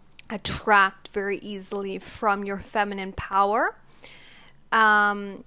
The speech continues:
through your sacral chakra, 'cause your sacral chakra births things into the, into the physical. That's the purpose of your sacral chakra. It's a very powerful energy center for manifestation.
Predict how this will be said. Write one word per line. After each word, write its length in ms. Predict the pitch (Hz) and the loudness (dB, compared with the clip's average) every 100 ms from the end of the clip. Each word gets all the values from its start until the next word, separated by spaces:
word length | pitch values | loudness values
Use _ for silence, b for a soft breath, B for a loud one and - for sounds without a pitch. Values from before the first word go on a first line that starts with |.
| - | -20
through 420 | - - - 226 | -12 -8 -4 -2
your 160 | 220 208 | -2 -4
sacral 380 | - 202 202 190 | -4 -8 -8 -10
chakra, 440 | - 202 196 190 | -2 -2 -2 -8
'cause 160 | - 190 | -8 -10
your 100 | 196 | -8
sacral 420 | - 240 240 269 | -4 -4 -2 -6
chakra 420 | - 226 208 202 | -2 -4 -2 -4
births 600 | 190 196 190 190 - - | -2 0 0 -2 -6 -8
things 440 | - 202 196 190 - | -6 -6 -6 -10 -12
into 340 | 208 202 208 | -12 -10 -10
the, 260 | 185 190 - - - | -6 -6 -8 -16 -12
into 280 | 214 214 202 | -8 -4 -4
the 80 | 190 | -4
physical. 580 | - 202 185 - - - b b b | -4 -4 -6 -12 -14 -18 b b b
That's 240 | 214 - | -2 -2
the 100 | 220 | -6
purpose 520 | - 226 214 208 196 | -4 -4 -4 -6 -6
of 100 | 196 | -8
your 120 | 190 196 | -8 -10
sacral 340 | - 190 190 | -10 -12 -12
chakra. 480 | - 202 190 190 190 | -6 -4 -4 -4 -6
It's 200 | 190 - B B B 208 | -8 -10 B B B -8
a 60 | |
very 320 | 196 226 240 | -2 0 -2
powerful 840 | 240 - 214 202 208 208 - 196 196 - | -4 -2 2 4 2 -2 -6 -8 -8 -8
energy 460 | 190 202 202 202 | -8 -6 -8 -10
center 460 | 190 - 196 - 185 | -10 -10 -12 -12 -14
for 220 | - 196 | -10 -10
manifestation. 1080 | 190 185 190 - 185 - 185 185 - - | -6 -6 -6 -10 -10 -8 -8 -8 -10 -12